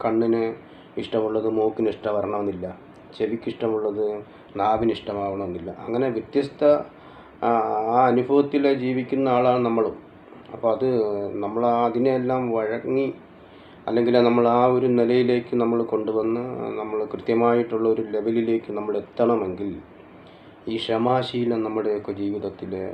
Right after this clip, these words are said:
വളരെ അത്യന്താപേക്ഷിതമായിട്ടുള്ളൊരു ഘടകം തന്നെയാണ്. അതൊരു, ഒരു ക്ഷമയെന്ന് പറയുന്നത് ഒരു, ഒരു വൃത്തിവിശേഷം കൂടിയാണ്. ദൈവിക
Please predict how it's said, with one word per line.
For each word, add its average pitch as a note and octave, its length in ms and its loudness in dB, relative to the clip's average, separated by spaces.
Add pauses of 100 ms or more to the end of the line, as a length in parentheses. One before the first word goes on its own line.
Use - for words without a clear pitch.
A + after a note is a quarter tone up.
(160)
വളരെ G2+ 520 -6 (480)
അത്യന്താപേക്ഷിതമായിട്ടുള്ളൊരു F#2 1600 -4 (100)
ഘടകം F#2 280 -6
തന്നെയാണ്. E2+ 520 -14 (840)
അതൊരു, C3 640 4
ഒരു B2 540 2
ക്ഷമയെന്ന് D3 480 4
പറയുന്നത് C3+ 540 0
ഒരു, C3 280 2 (300)
ഒരു B2 120 2
വൃത്തിവിശേഷം C3 960 0
കൂടിയാണ്. G2+ 580 -8
ദൈവിക B2 560 -2